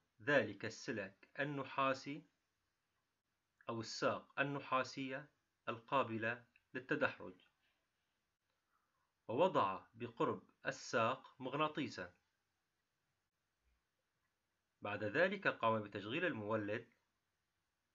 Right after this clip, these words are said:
الشيء الوحيد الذي لاحظه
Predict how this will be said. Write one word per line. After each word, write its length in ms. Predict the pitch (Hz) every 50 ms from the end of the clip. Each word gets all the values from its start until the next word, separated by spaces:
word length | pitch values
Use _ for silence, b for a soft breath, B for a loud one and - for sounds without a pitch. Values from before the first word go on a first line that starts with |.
| _ _ _ _ _ _ _ _ _ _ _ _ _ _ _ _ _ _ _ _ _ _ _ _ _ _ _ _ -
الشيء 520 | 127 - - - - 196 175 143 - -
الوحيد 600 | 123 117 113 120 - - - 170 147 117 - - -
الذي 340 | 156 160 131 113 110 110 110
لاحظه 720 | 107 107 107 - - 160 151 - 117 101 95 95 92 -